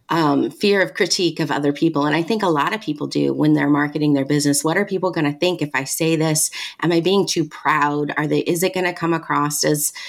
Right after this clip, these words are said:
you know, too confident and too, um, over the top?" And, um, what I've, what I've come to learn is that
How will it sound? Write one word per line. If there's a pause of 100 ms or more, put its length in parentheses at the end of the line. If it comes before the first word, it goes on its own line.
(180)
you
know,
too
confident
and
too, (380)
um,
over
the
top?"
And, (380)
um, (520)
what
I've, (160)
what
I've
come
to
learn
is
that